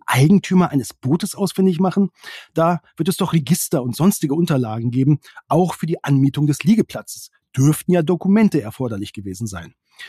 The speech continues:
Und wieso darf man fremdes Eigentum nicht entfernen? Wenn mein Auto quer auf der Straße steht, wird es ja auch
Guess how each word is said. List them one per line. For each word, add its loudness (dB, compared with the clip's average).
Und -12
wieso 4
darf -10
man -12
fremdes 2
Eigentum 0
nicht -10
entfernen? 0
Wenn -4
mein 0
Auto 0
quer 0
auf -4
der -6
Straße -2
steht, -4
wird -2
es -2
ja -2
auch 0